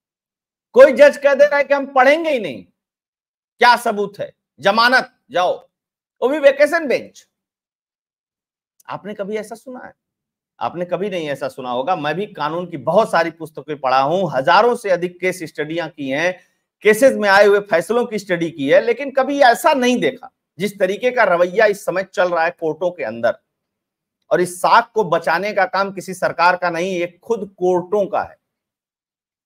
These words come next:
कि भैया जैसे ही फाइल लेके पहुंचते हैं वैसे ही, "हाँ, हाँ, कल आ जाओ, सुनवाई हो जाएगी तुम्हारी।"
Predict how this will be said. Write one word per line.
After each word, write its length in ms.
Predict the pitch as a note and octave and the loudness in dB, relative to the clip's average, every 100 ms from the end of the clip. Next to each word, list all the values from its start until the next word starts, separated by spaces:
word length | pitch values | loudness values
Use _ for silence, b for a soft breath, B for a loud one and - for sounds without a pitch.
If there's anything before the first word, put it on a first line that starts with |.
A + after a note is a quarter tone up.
| _ _ _ _ - | _ _ _ _ -4
कि 60 | |
भैया 240 | G3 B3 D4 | 2 6 6
जैसे 480 | F3 G#3 A3 A#3+ D4 | 6 4 4 2 0
ही 60 | |
फाइल 340 | D4 - A3 B3+ | 0 2 4 6
लेके 200 | C4+ C4 | 6 4
पहुंचते 480 | C4 A3 G#3+ - | 2 0 0 6
हैं 120 | D4+ C#4+ | 6 6
वैसे 360 | G#3+ G#3 A#3+ | 4 4 2
ही, 60 | A#3 | 4
"हाँ, 180 | G3+ G3 | 2 0
हाँ, 340 | D#3 F2 - | -2 -6 -4
कल 140 | G3 G3+ | 0 4
आ 120 | G3 | 6
जाओ, 200 | G3+ G#3 | 4 2
सुनवाई 380 | - F3 E3 D#3+ | -4 -6 -4 -4
हो 100 | B2+ | -4
जाएगी 220 | A#2+ G2+ | -6 -8
तुम्हारी।" 300 | F#2+ F2 - | -14 -20 -20